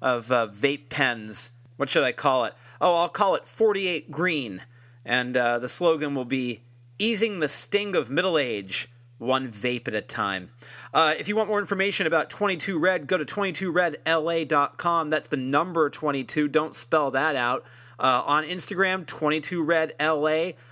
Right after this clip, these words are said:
Uh, also visit Shavo on Instagram, Shavo Adagian. Uh, you'll find him there. Uh, you want the System of a Down website? Do you really need that? System of a down dot com, but you knew that. Uh, as for me, you can find me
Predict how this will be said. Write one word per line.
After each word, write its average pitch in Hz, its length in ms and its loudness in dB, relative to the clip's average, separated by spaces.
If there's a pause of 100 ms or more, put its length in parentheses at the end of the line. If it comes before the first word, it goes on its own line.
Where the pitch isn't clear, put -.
(180)
Uh, 127 200 2
also 147 300 2
visit 135 240 -2
Shavo 143 680 0 (280)
on 123 120 2
Instagram, 117 520 -4
Shavo 127 480 0
Adagian. 117 560 0 (320)
Uh, 113 160 2
you'll 120 180 -2
find 139 320 0
him 131 160 -2
there. 147 380 2 (260)
Uh, 131 400 4
you 139 140 -4
want 170 160 2
the 170 100 -2
System 185 320 -2
of 147 100 0
a 147 40 -4
Down 156 320 2
website? 165 460 0
Do 123 80 -6
you 117 80 -4
really 156 220 0
need 160 260 -2
that? 214 260 0
System 202 360 -2
of 156 120 2
a - 20 0
down 165 380 0
dot 175 260 0
com, 190 300 0
but 156 100 -6
you 202 200 -4
knew 156 260 0
that. 160 380 0 (360)
Uh, 156 260 4
as 196 300 0
for 180 140 -2
me, 185 160 0
you 196 160 -4
can 180 160 -6
find 190 360 0
me 185 360 -2